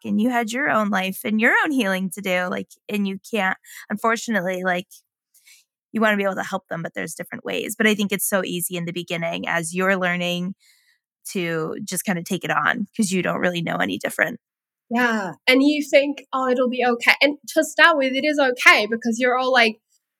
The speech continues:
Speaker 2: bright-eyed and fresh-faced, and you feel like you can handle all of it because you've done all the studying and you know this stuff and you're a specialist in trauma.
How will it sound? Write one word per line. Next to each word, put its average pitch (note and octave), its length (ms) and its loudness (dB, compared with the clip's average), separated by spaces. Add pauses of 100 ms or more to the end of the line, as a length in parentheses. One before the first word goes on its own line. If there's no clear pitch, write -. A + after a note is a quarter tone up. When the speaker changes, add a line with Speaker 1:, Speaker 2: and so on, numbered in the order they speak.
(160)
Speaker 2:
bright-eyed A#3+ 600 8
and A3+ 180 -2
fresh-faced, A3+ 720 2
and G#3+ 340 0
you A3+ 160 2
feel A3+ 180 0
like G#3+ 160 2
you G#3+ 140 0
can A3+ 160 -2 (120)
handle G3+ 340 6
all G#3 180 4
of A3 100 0
it A3 120 -4 (100)
because - 300 0
you've A3 240 4
done A#3 220 8
all A#3 180 2
the B3 140 2
studying A#3 640 4
and A3 120 0
you A#3 140 2
know G#3+ 180 6
this A#3 180 4
stuff G#3+ 320 4
and G#3 120 0
you're G#3 140 2
a - 20 2
specialist G#3+ 520 0
in G#3+ 100 -4
trauma. G3 420 0